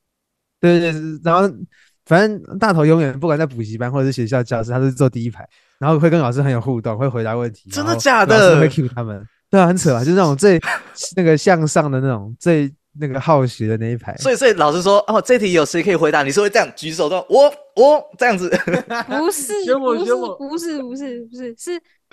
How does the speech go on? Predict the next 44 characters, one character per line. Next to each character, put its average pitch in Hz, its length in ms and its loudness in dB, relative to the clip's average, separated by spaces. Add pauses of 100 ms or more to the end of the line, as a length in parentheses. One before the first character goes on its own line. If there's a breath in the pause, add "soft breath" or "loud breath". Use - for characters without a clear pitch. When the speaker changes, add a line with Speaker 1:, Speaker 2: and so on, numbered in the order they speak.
Speaker 3:
可 240 100 -6
能 233 140 -8
没 240 140 -8
有 285 140 -4
人 226 120 -6
要 254 120 -6
回 202 240 -12
答 190 220 -10
的 208 60 -12
时 208 100 -14
候， 202 260 -6
然 202 140 -10
后 220 300 -8 (340)
我 208 100 -14
跟 254 140 -8
我 233 80 -6
朋 226 100 -12
友 208 140 -10
可 208 80 -14
能 180 100 -12
会 208 200 -10
说 202 260 -14 (200)
：“啊， 285 100 -8 (300)
啊， 359 100 -8
没 349 100 -6
有 320 60 -2
人 311 100 -4
要 349 100 -4
回 269 140 -4
答 214 320 -4
哦。” 196 180 -10 (280)
或 262 120 -6
者 240 60 -8
是 247 80 -12
什 220 160 -14
么， 180 140 -12
就 226 80 -12
开 247 180 -8
始 240 100 -6
讲 175 260 -8
一 214 40 -14
些 202 180 -12
答 170 180 -18
案， 180 140 -12